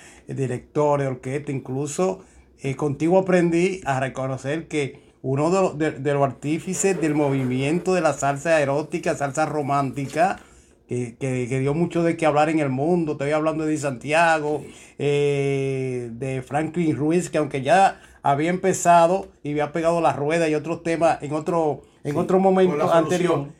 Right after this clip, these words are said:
Speaker 1: con La Solución, pero cuando viene que se pega él, David Pavón, Lalo Rodríguez también, que, que
Speaker 2: Sí.
Speaker 1: de la vieja escuela, vienen y, se, y pegan en, en esa ola.
Speaker 2: Un, hubo un movimiento.
Speaker 1: Un movimiento que habían dominicanos,
Speaker 2: Claro,
Speaker 1: no recuerdo
Speaker 2: sí.
Speaker 1: el nombre de, de la
Speaker 2: Eh,
Speaker 1: persona.
Speaker 2: eh, Fran Torres, Fran
Speaker 1: Fran
Speaker 2: Torres.
Speaker 1: Torres,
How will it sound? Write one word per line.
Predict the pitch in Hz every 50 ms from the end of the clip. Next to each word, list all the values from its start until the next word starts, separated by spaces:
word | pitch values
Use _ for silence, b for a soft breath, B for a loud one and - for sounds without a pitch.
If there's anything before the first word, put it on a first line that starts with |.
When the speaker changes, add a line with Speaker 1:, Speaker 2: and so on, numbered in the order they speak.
| _ _
Speaker 1:
con | - 151
La | 160 156
Solución, | - 170 180 190 196 - 185 175 170 165 160 B B B B B
pero | - 156 156 151
cuando | 151 156 151 147 147 139
viene | 135 131 143 165 190
que | 190 196
se | 185 185 139
pega | - 139 160 180 180 165 151
él, | 151 156 175 196 196
David | 170 170 151 143 147 139 -
Pavón, | - 131 120 117 120 143 170 190 196 190 175 165
Lalo | 151 147 147 143 120
Rodríguez | 135 139 123 127 127 170 196 190 180 185
también, | 151 147 139 123 131 160 180 180
que, | 170 151 139 -
que | - 147
Speaker 2:
Sí. | 151
Speaker 1:
de | 151
la | 156 156
vieja | 165 170 165
escuela, | 170 143 - 165 170 165 156 139 B B B B B B
vienen | - 139 151 165 175 196 214
y, | 214 170
se, | - - 151 -
y | - 165 165 151
pegan | - - 151 165 190 202 208 208 - -
en, | 147 151 151 -
en | 147 151 147
esa | 156 170 165 170 175 165 160
ola. | 170 165 147 131 139 160 165
Speaker 2:
Un, | - 175
hubo | 185 185 180 202 220
un | 220
movimiento. | 220 226 220 226 226 208 214 220 185 185 196
Speaker 1:
Un | 202
movimiento | 202 208 214 226 226 220 208 208 208 220 247 262 226 262 240
que | 208 190
habían | 175 170 175 175
dominicanos, | 175 196 185 185 180 170 156 - - 180 202 233 226 190 156 131
Speaker 2:
Claro, | 127 127
Speaker 1:
no | 135 156
recuerdo | 170 190 - 190 196
Speaker 2:
sí. | 196
Speaker 1:
el | 185
nombre | 190 196 202 202 208 196 143
de, | 147 165 170 151
de | 151 165
la | 165 147
Speaker 2:
Eh, | 143
Speaker 1:
persona. | 160 143 - 160 160
Speaker 2:
eh, | 156 156 151 151 147 139 -
Fran | - 165 190 202 - -
Torres, | 202 202 196 165 135 127 117 - -
Fran | - 160 165
Speaker 1:
Fran | 165 165 170 165
Speaker 2:
Torres. | 165 156 165
Speaker 1:
Torres, | 208 226 214 175 147 127 - - -